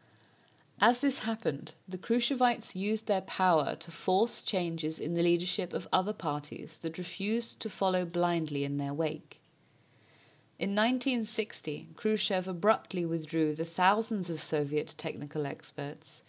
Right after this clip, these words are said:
who had been helping to construct Chinese industry and organize its central planning, and the revolutionary wing of the C P C became aware of the great danger that threatened not only the Soviet Revolution,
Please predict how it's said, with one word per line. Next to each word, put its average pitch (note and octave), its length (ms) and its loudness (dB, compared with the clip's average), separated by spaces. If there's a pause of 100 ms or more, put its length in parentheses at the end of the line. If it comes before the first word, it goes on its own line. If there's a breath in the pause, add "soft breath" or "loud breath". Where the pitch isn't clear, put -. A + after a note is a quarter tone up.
(220 loud breath)
who F3+ 80 -4
had F3+ 140 -4
been F#3+ 120 -4
helping F#3 420 -2
to G#3 100 -4
construct - 680 -4
Chinese D3+ 500 -2
industry E3+ 720 -2
and D#3+ 120 -8
organize C#3+ 520 -2
its D3 120 0
central D#3 360 2
planning, D3 540 -10 (760 loud breath)
and F3 100 -4
the F3+ 80 0
revolutionary G3+ 720 2
wing D3+ 480 0
of D3+ 100 -8
the D#3+ 80 0
C G3 240 10
P A3 200 -2
C C#3+ 440 2 (600 soft breath)
became F#3 380 -4
aware F3 560 2
of D3+ 140 -8
the D#3+ 80 -2
great F3+ 480 -2
danger D#3+ 460 -4 (120)
that C3+ 140 -14
threatened E3+ 560 -2
not E3+ 260 -4
only A#3 340 -2
the A#3 120 2
Soviet F3 500 0
Revolution, E3+ 680 -4